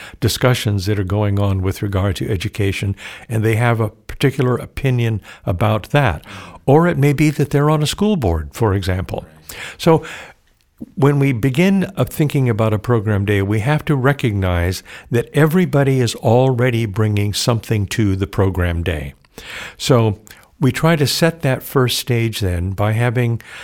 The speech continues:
speakers come in who can give an overview that will fill in the gaps where those are needed, but reaffirm things where people know that already.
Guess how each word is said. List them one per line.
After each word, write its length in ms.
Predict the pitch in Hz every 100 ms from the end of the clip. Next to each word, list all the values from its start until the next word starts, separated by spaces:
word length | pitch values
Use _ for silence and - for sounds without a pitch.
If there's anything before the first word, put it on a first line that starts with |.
| - - -
speakers 560 | - - 170 180 165
come 240 | - 143 107
in 240 | 95 98 - - -
who 140 | 135
can 180 | 135 131
give 240 | 120 135
an 120 | 123 - -
overview 800 | 156 156 143 98 98 82 82 101 _ _ - -
that 240 | 117 127 180
will 240 | 113 110
fill 340 | - - 180 175
in 140 | 147
the 80 | 143
gaps 480 | 123 120 113 - 117
where 180 | 110
those 300 | 98 104 104
are 80 | 95
needed, 520 | 92 135 143 147 139 - - - -
but 260 | 107 117 110
reaffirm 640 | 123 143 127 135 123 117
things 420 | - 104 104 -
where 120 | 104
people 320 | - - 117 98
know 380 | 95 92 82 - _ - - -
that 220 | 98 104
already. 540 | 95 90 95 85 78